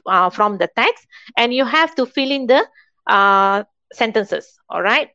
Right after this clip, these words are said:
uh, eight sentences will be given. You have to choose six best. So six questions, six marks. And then part five is the most easiest part. I think, uh, the most favorite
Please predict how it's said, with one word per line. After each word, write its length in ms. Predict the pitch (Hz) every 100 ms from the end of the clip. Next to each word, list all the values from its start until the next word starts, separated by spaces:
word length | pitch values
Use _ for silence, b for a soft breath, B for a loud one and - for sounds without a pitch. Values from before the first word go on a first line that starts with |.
| -
uh, 340 | 185 180 180 -
eight 200 | 277 285
sentences 460 | 233 220 233 240 202
will 120 | 185
be 120 | 180
given. 320 | 170 202 302
You 120 | 262
have 120 | 196 190
to 80 |
choose 320 | 202 226 214 -
six 300 | - - -
best. 440 | 175 180 147 - _ _ b b
So 400 | - 269 254 247
six 300 | 247 269 -
questions, 480 | - 220 220 285 311
six 240 | - - 185
marks. 360 | - _ _ _ _ B B B
And 140 | 240
then 120 | 277 359
part 200 | 311 254
five 340 | - 294 320 415
is 100 | 233
the 100 | 220
most 400 | 202 240 277 -
easiest 440 | 233 214 262 262
part. 220 | - 247 269
I 100 | 202
think, 340 | - 240 254 233
uh, 500 | 185 185 190 190 185
the 140 | 185
most 320 | 202 247 277
favorite 500 | - 240 233 254 247